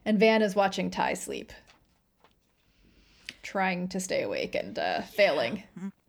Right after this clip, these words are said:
Speaker 1: This scene is so interesting. This is where we see that quote unquote bad Ty talks.
Speaker 2: Yep.
Speaker 1: And communicates and can be asked questions
Speaker 2: And
Speaker 1: and
Speaker 2: it thinks of,
Speaker 1: responds.
Speaker 2: yeah,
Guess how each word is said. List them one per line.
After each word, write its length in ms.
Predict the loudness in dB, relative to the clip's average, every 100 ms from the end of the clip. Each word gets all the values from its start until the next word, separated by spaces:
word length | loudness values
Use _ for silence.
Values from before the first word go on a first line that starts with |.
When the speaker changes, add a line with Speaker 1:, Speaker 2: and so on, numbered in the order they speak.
| _ 2
Speaker 1:
This 200 | 4 4
scene 200 | 2 0
is 120 | 0
so 200 | 2 2
interesting. 500 | 2 -2 -2 0 2
This 180 | 2 2
is 200 | 2 2
where 280 | 2 2 2
we 140 | 0
see 580 | -4 -2 -2 0 -2 -4
that 600 | -2 0 2 0 -4 -14 _ _ _ _ _
quote 200 | -2 -2
unquote 380 | -2 -2 -4 -2
bad 300 | 0 0 -2
Ty 360 | -2 0 -2 -4
talks. 680 | 2 2 2 -6 -6 -8 -10
Speaker 2:
Yep. 220 | 0 0 0 _ -20 _ _ -4
Speaker 1:
And 160 | -4
communicates 920 | 0 2 2 4 2 2 -4 -8 -8
and 300 | 0 0 2
can 140 | 2 4
be 140 | 6
asked 420 | 4 4 0 -10
questions 880 | 0 4 4 4 0 0 -4 -6 -6
Speaker 2:
And 320 | 2 6 6
Speaker 1:
and 0 |
Speaker 2:
it 100 | 6
thinks 440 | 0 0 2 4 4
of, 80 | 4
Speaker 1:
responds. 680 | 6 4 4 -2 -6 -4 4
Speaker 2:
yeah, 260 | 6 6